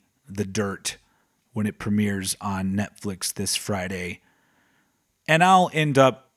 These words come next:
letting you all know what I think of it, probably in a YouTube video. So if you're listening to this as a podcast, please go to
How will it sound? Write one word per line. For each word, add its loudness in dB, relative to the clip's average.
letting 4
you 2
all 2
know 2
what 2
I 2
think 0
of 0
it, 0
probably 4
in 4
a 2
YouTube -2
video. -2
So 6
if 4
you're 4
listening 2
to -2
this 2
as -4
a -2
podcast, 0
please 0
go 2
to 0